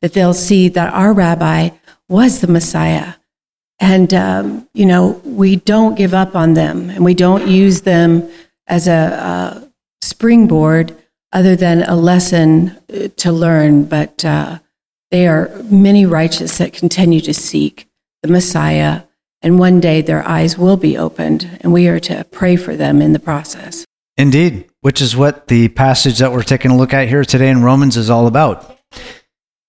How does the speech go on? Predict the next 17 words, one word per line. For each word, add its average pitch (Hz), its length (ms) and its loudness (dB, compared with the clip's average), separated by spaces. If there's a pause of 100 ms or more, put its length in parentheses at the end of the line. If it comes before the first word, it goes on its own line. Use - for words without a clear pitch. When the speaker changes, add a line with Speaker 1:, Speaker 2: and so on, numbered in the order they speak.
(260)
Speaker 2:
So, 143 540 0
Romans 180 500 2
chapter 165 400 0
eleven, 135 560 2 (420)
starting, 139 580 2
we're 123 180 2
gonna 131 140 0
take 147 200 -2
a 139 40 2
look 139 160 2
at 135 100 -2
the 120 160 0
first 131 320 -2
ten 139 200 2
verses 117 480 0
in 101 120 0
there. 92 360 -4